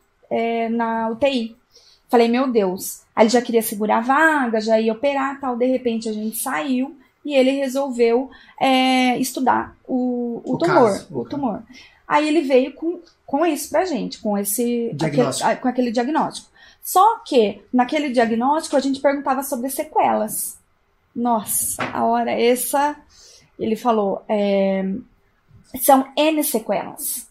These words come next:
Speaker 1: Ele
Speaker 2: Meu
Speaker 1: falou,
Speaker 2: Deus.
Speaker 1: "Ele pode ficar sem andar, ele pode ficar sem falar,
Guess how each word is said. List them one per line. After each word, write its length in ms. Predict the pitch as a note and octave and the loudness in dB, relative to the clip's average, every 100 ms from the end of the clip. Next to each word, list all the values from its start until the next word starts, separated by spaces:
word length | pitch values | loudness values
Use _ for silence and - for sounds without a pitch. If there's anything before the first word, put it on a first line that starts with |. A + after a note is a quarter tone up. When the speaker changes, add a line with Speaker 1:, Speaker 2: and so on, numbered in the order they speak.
| _ A#3+ | _ 0
Speaker 1:
Ele 160 | B3 | 0
Speaker 2:
Meu 40 | A#3+ | 2
Speaker 1:
falou, 240 | A3 G3+ - | -2 -2 -6
Speaker 2:
Deus. 340 | - - - B3 | -16 -20 0 2
Speaker 1:
"Ele 140 | A#3+ | 6
pode 200 | C4 A3 | 4 4
ficar 120 | - | 0
sem 160 | A3 A3+ | 0 2
andar, 500 | B3 C#4 D4 D#4 D#4+ - | 4 4 4 0 -6 -6
ele 140 | G3+ | -2
pode 220 | A#3 G#3+ | -2 -2
ficar 120 | - | -4
sem 160 | A3+ G#3+ | -4 -4
falar, 560 | G#3 A3 A#3+ D4 E4+ | 0 2 4 0 -4